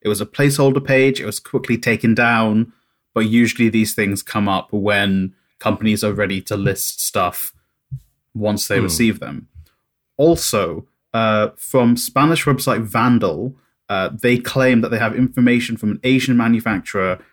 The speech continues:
Speaker 1: that the console will output at four K resolution when docked on T Vs, which, nice. Give me that four K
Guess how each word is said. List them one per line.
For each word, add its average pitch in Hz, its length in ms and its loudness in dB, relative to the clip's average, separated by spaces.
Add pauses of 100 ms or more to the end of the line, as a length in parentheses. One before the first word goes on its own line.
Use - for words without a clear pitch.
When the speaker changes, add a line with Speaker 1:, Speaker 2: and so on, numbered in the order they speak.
(140)
Speaker 1:
that 104 140 -4
the 104 60 -6
console 123 540 0
will 95 240 -4
output 120 460 -2
at 131 160 -6
four 131 420 2
K 120 260 0
resolution 104 760 -2
when 95 220 -4
docked - 300 -6
on 95 140 -6
T 95 200 -4
Vs, - 500 -8 (540)
which, - 500 -2 (280)
nice. 120 800 0 (300)
Give 139 120 4
me 165 140 6
that 113 420 0
four - 680 0
K 104 600 0